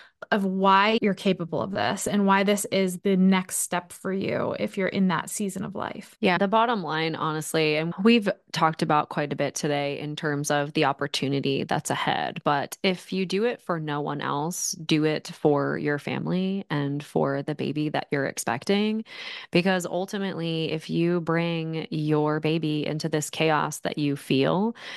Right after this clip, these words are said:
Speaker 2: there's gonna be some part of their experience of their mother as this frantic, overwhelmed, overworked person.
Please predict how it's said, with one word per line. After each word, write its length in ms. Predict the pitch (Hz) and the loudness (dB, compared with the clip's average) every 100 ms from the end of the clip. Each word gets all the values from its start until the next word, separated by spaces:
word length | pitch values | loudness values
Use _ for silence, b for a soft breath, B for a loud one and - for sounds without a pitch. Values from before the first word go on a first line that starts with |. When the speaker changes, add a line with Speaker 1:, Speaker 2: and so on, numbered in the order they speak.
| B | B
Speaker 2:
there's 280 | 175 180 175 | 4 4 2
gonna 220 | 180 175 | -2 -4
be 540 | 165 160 160 160 160 - _ _ _ _ _ - | -4 -2 -2 -4 -6 -8 _ _ _ _ _ -6
some 440 | - - 175 190 185 | 0 2 4 2 2
part 440 | - 175 165 165 | 2 2 2 -2
of 240 | - 156 160 | -2 0 2
their 320 | 160 160 165 | 2 2 0
experience 800 | 156 - 180 175 170 156 165 - | -4 -4 -2 0 0 -2 -4 -2
of 180 | 156 156 | -2 2
their 180 | 160 160 | 2 2
mother 540 | 170 175 165 151 151 - | 0 0 -2 -2 -6 -4
as 680 | 156 147 151 156 160 - - | -2 0 -2 -6 -6 -6 -6
this 400 | 165 160 147 - | 2 2 2 -2
frantic, 680 | - 160 151 156 156 - - - _ _ _ _ _ 202 | 0 0 2 0 0 -2 -6 -16 _ _ _ _ _ 4
overwhelmed, 640 | 180 175 160 156 170 165 | 6 4 2 -2 -4 -2
overworked 640 | 160 160 170 170 170 - - | -4 -2 -4 -2 -6 -6 -2
person. 520 | 160 - - 175 | 0 0 0 0